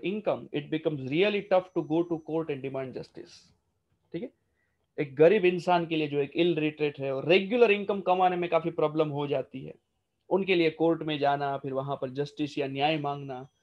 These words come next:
बहुत ही ज्यादा मुश्किल हो जाता है। तो keeping this fact in mind, the Supreme Court announced the provision of the public interest litigation in the year nineteen eighty। तो इस फैक्ट को ध्यान में रखते हुए सुप्रीम कोर्ट ने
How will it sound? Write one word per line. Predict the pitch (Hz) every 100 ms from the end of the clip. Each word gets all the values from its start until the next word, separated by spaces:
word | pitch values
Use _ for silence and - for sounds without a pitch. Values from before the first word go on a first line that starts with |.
| _ -
बहुत | 151 156 170
ही |
ज्यादा | 135 131 175 220 _ _ -
मुश्किल | 151 160 180 139
हो | 123 110
जाता | - - -
है। | - _ _ _ _ - - - _ _ _ _ _ _ _ _ -
तो | 156
keeping | 226 254 269
this | 254 247
fact | 190 214 -
in | 208 147
mind, | 131 - _ _ _ _ -
the | 160
Supreme | 214 208 254 262
Court | 226 220 220
announced | 175 196 214 180
the | 185
provision | - 185 226 208 214
of | 185 175
the | 180
public | 165 175 175
interest | 165 160 165 160
litigation | 160 185 175 165 139 - -
in | 143 143
the | 131
year | 143 151
nineteen | 135 143 139 117
eighty। | 113 - -
तो | -
इस | 262 - -
फैक्ट | 190 - -
को | 185
ध्यान | 147 135 160 196
में | 165
रखते | 143 - 131
हुए | 123 165 - _ _ _ _ _ _ -
सुप्रीम | - 226 247 269 247
कोर्ट | 190 180
ने | 170